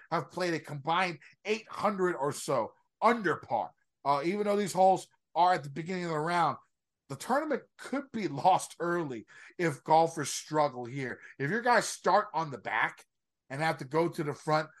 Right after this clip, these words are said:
like, on Friday, just, just say a prayer. And a near the cut line, say a prayer. Those holes, very, very tough. Tambo,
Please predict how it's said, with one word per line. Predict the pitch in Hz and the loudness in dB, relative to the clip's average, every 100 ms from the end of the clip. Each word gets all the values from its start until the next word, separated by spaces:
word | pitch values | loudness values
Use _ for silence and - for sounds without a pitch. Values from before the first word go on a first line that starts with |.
| - | -8
like, | 139 135 | -6 -4
on | 135 113 | -4 -6
Friday, | - 127 131 156 165 165 165 _ - | -2 2 4 2 0 -2 -6 _ -12
just, | 143 - | -10 -10
just | 143 135 | -10 -8
say | - 139 | -6 -6
a | |
prayer. | 117 - 143 117 95 95 107 104 139 | -8 -6 -2 -2 -4 -8 -12 -14 -10
And | 147 | -8
a | 139 | -4
near | 151 165 | 0 0
the | 156 | 0
cut | - 160 147 | -2 -2 -2
line, | 143 131 - - | -4 -4 -12 -12
say | - 156 131 | -6 -4 -4
a | |
prayer. | - 120 95 - _ _ | -6 -8 -8 -12 _ _
Those | 135 165 160 | -2 -2 -2
holes, | 139 156 151 143 _ _ _ | -2 2 0 -2 _ _ _
very, | 123 131 120 | -4 -4 -4
very | 117 104 - | -6 -8 -6
tough. | 117 101 - _ _ _ | -6 -6 -10 _ _ _
Tambo, | 147 151 123 87 | 0 0 0 -6